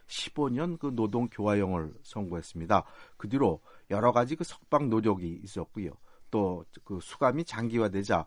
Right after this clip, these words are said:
케네스 배 씨가 미국에 살고 있는 어머니가 방북을 해서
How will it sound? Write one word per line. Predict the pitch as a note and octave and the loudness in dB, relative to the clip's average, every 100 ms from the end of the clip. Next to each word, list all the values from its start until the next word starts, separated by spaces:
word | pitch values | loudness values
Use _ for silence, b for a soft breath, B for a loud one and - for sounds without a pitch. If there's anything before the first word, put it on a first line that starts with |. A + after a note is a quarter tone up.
| - | -4
케네스 | - C#3 B2 B2 | -6 -4 -4 -6
배 | A2 | -6
씨가 | - E3 | -4 -4
미국에 | A2 A#2 G#2+ | 0 0 0
살고 | G#2 G2+ F#2 | -2 -4 -4
있는 | G#2 A#2+ | -4 -2
어머니가 | F#2 G#2 G#2+ G2+ A2+ | 0 2 2 2 2
방북을 | - G2 F#2 G2+ G#2 | 0 -4 -4 -6 -6
해서 | F2 - D#2+ | -4 -2 -2